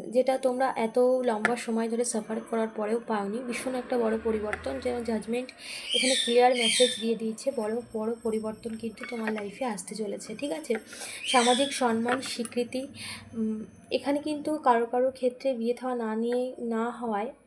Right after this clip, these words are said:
সামাজিকভাবেও বা পারিবারিকভাবেও তুমি অনেক কিছু শুনেছো, দেখ-, তো দেখার পরে বিয়ে থা কেন হচ্ছে না বা কোনো কিছু, তো সেখানে কিন্তু একটা সামাজিক স্বীকৃতি পাওয়ার একটা,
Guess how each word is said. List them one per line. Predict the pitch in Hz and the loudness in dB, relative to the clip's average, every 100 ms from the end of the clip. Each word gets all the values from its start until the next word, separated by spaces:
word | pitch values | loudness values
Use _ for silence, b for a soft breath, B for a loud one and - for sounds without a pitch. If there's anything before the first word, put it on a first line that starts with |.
| - | -6
সামাজিকভাবেও | 233 233 233 240 247 233 254 | -2 -2 -2 -4 -2 2 2
বা | 247 240 240 | 4 2 2
পারিবারিকভাবেও | 240 226 226 226 233 226 220 233 | 2 2 4 2 0 0 0 0
তুমি | 247 233 233 | 0 -2 0
অনেক | 214 226 226 | 0 -2 -4
কিছু | 240 262 247 | -6 -2 -4
শুনেছো, | - 226 233 - 277 285 B B B B B B B B - | 0 0 0 2 0 0 B B B B B B B B -2
দেখ-, | 240 220 226 | 2 2 2
তো | 226 | 2
দেখার | 214 214 220 | 2 2 0
পরে | 220 214 | 0 -2
বিয়ে | 214 214 | 0 0
থা | 226 220 214 | 0 -4 -2
কেন | 202 | -4
হচ্ছে | 208 208 - 214 | -4 -8 -6 -6
না | 202 196 | -6 -6
বা | 208 | -8
কোনো | 214 226 226 | -2 0 0
কিছু, | 220 214 277 330 B B B B - | -2 -6 -8 -12 B B B B -2
তো | 285 | 4
সেখানে | 285 269 269 277 | 6 6 4 -2
কিন্তু | 269 269 285 | -2 -2 2
একটা | 277 285 | 4 2
সামাজিক | 277 226 226 226 240 | 2 0 0 -2 -8
স্বীকৃতি | - 226 - 240 247 | -8 -8 -4 -4 -2
পাওয়ার | 233 220 214 | -4 -4 -4
একটা, | 208 226 | -4 -6